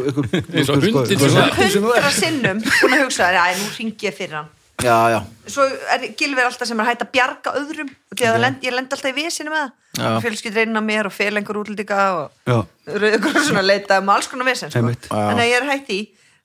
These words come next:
Speaker 3: Þannig að mér langar svolítið að þú gerir þetta sjálfur.
Speaker 4: Já, já.
Speaker 3: En það er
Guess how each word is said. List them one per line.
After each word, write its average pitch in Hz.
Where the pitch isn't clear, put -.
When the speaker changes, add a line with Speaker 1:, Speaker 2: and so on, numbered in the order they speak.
Speaker 3:
Þannig 233
að 226
mér 240
langar 285
svolítið 285
að 254
þú 254
gerir 311
þetta 240
sjálfur. 175
Speaker 4:
Já, 107
já. 131
Speaker 3:
En 208
það 349
er 523